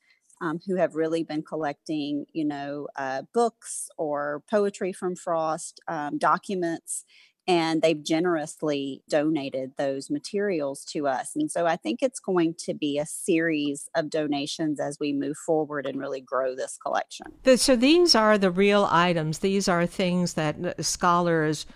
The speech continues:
Speaker 2: can't find on the internet and, and would, would kind of have to come to the center to be able to study. Is that right?
Speaker 1: Yes. So it is a lot of primary documents. So letters from Frost, um, different documents, writings of his.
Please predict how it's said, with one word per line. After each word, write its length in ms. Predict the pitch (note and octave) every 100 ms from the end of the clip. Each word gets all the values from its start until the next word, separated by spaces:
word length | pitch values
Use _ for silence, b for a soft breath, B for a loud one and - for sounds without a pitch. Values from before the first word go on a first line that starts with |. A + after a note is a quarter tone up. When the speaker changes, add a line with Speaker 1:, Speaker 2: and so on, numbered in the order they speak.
| B B
Speaker 2:
can't 360 | G3+ G#3 G3 -
find 340 | G3 F3+ E3+
on 180 | E3+ D#3+
the 100 | D#3
internet 560 | F3+ F#3 F3+ D#3 - -
and, 180 | D#3+ D#3+
and 240 | E3+ D#3+
would, 380 | F3 D#3+ F3 E3+
would 200 | F3+ -
kind 260 | - B3+ D4+
of 60 |
have 240 | F3 G3 G3
to 100 | F#3
come 240 | - G3
to 120 | F#3+
the 100 | E3
center 600 | D#3+ - A3 A3 D3 - G3
to 100 | -
be 240 | E3+ E3 E3
able 180 | D#3+ E3
to 120 | E3
study. 480 | - - F3 - -
Is 140 | D#3
that 220 | D3 D3+ -
right? 280 | F3 B3 - -
Speaker 1:
Yes. 500 | G3+ G3 D3+ - -
So 220 | G3 F3
it 200 | E3+ G3 -
is 580 | F#3+ G3 F#3+ F3+ - - _ -
a 60 |
lot 240 | F3+ F#3+ F#3
of 80 | - - _
primary 540 | G3 F3 F3 D3+ C#3+
documents. 840 | C#3 C#3 - - G2+ - - - - _ _ _
So 380 | - - F3+ D#3+
letters 640 | D3+ E3+ F3 F3 F3 F3+ - -
from 240 | F#3 F3
Frost, 800 | - E3 D3+ D3 D#3+ - - -
um, 360 | E3 D#3 D3+ D#3+
different 340 | F3+ - E3
documents, 560 | D3+ D3+ E3 D#3 - -
writings 540 | D#3 D#3+ D#3+ D#3 D#3+
of 160 | E3 -
his. 400 | E3 D3+ C#3+